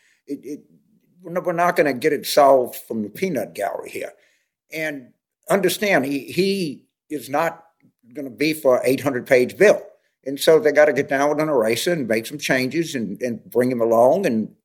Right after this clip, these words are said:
uh, he really cares about infrastructure. They might be able to cut a deal there. I, I think we, we'll all get too depressed by one event. I, I, I think we have, I think we'll be fine. It, it'll take, it'll take time. It's just not gonna be around the corner because we're part of a difficult coalition.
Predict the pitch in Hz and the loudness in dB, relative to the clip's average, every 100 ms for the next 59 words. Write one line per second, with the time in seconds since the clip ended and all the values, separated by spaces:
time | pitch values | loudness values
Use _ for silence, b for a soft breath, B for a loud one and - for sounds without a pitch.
0 | _ 123 - 117 113 127 117 - 113 - | _ -6 -4 -4 0 0 0 0 0 0
1 | 120 110 110 - 123 147 151 - 147 107 | -2 -2 -6 -8 -2 4 4 2 -4 -4
2 | 98 92 120 127 123 131 135 113 143 143 | -6 -2 0 0 0 2 2 2 0 4
3 | 143 160 - B B B - 196 208 208 | 6 4 0 B B B -4 0 0 0
4 | 254 247 214 180 165 175 143 170 190 180 | -2 2 0 0 4 4 6 6 6 2
5 | - 165 - _ - 196 - - - 143 | -4 -6 -8 _ -6 -4 -6 -8 -4 -4
6 | - - 123 117 120 107 87 107 85 110 | -2 0 2 2 0 -2 -4 -6 -2 -4
7 | - 139 - 151 185 170 160 143 139 113 | -2 -4 -2 -2 -4 -6 -4 0 0 -2
8 | - - - _ _ _ - 135 - 151 | -12 -20 -20 _ _ _ -18 -16 -14 -12
9 | 131 113 107 98 71 - _ _ _ _ | -8 -8 -4 -4 -6 -12 _ _ _ _
10 | 104 98 _ 123 139 143 - 202 - 160 | -20 -20 _ -12 -10 -6 -2 -2 -2 -2
11 | 202 190 196 240 240 - 120 151 139 156 | 2 2 2 -2 -4 -8 -6 -2 0 0
12 | 143 156 156 160 160 190 226 - - 147 | 2 2 2 0 -4 0 0 -2 -2 0
13 | 131 143 143 139 143 147 156 156 165 160 | 0 -2 2 4 4 0 -4 -4 0 0
14 | 165 160 170 190 - | 0 -2 -2 -8 -14